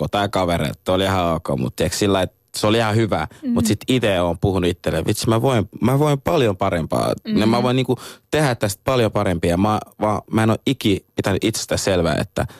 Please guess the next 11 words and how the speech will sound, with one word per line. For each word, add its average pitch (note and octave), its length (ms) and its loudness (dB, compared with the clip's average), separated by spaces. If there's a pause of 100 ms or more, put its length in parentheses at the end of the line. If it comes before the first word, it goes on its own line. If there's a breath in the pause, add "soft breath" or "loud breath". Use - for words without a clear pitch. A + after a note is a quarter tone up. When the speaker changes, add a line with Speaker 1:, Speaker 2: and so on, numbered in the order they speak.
(260 loud breath)
Speaker 1:
vitsi, - 260 -2
mä D#2+ 180 2
oon D#2+ 180 0
hyvä. E2+ 220 2 (320)
Mä F#2 100 4
oon F#2+ 100 2
Speaker 2:
Mm. G2+ 60 2
Speaker 1:
vaan G2 280 0
ajattellut F#2+ 440 -2
sillä, C2+ 260 0
no, F#2+ 320 0